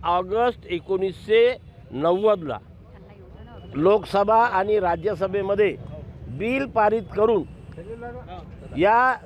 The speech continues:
देशातील त्यावेळच्या बावन्न टक्के ओबीसीला सत्तावीस टक्के आरक्षण लोकसभा आणि राज्यसभेमध्ये पारित करून दिलं.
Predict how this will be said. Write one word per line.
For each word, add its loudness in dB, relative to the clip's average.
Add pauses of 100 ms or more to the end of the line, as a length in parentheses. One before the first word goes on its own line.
देशातील -2
त्यावेळच्या 4
बावन्न 2
टक्के -2
ओबीसीला 2 (520)
सत्तावीस -2
टक्के -2
आरक्षण 2 (280)
लोकसभा 0
आणि 2
राज्यसभेमध्ये -2
पारित -2
करून -2
दिलं. -6